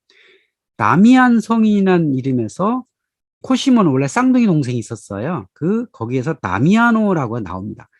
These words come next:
근데 이 다미아노 일찍 죽었어요. 근데 어찌됐든 코시모 입장에서는 이 코스마스 성인과 다미안 성인이 그렇게 중요했던 겁니다. 이 두 명의 성인을 후원함으로써 자기가 정치적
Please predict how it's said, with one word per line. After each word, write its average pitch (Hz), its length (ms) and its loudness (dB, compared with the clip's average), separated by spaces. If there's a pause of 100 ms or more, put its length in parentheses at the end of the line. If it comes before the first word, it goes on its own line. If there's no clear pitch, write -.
근데 170 160 0
이 208 40 2
다미아노 175 480 2
일찍 143 380 -4
죽었어요. 123 720 -6 (500)
근데 196 120 -2
어찌됐든 214 460 -2
코시모 262 540 2
입장에서는 165 720 -4
이 165 220 -4
코스마스 262 800 -4
성인과 165 580 -4 (360)
다미안 220 600 4
성인이 165 420 0
그렇게 156 280 -8
중요했던 175 840 -4
겁니다. - 320 -16 (280)
이 208 240 0
두 185 300 -4
명의 202 360 -2
성인을 202 720 -2 (320)
후원함으로써 214 1160 0
자기가 131 600 -4 (440)
정치적 208 640 -2